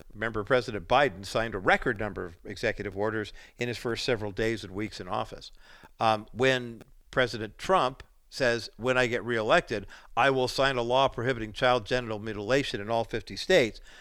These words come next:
it's a little ambitious on the first day in office because obviously there won't be any laws for him to <laughs> sign.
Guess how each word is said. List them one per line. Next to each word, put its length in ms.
it's 120
a 40
little 280
ambitious 680
on 140
the 80
first 260
day 140
in 80
office 360
because 300
obviously 460
there 180
won't 220
be 80
any 140
laws 340
for 140
him 100
to 80
<laughs> 200
sign. 260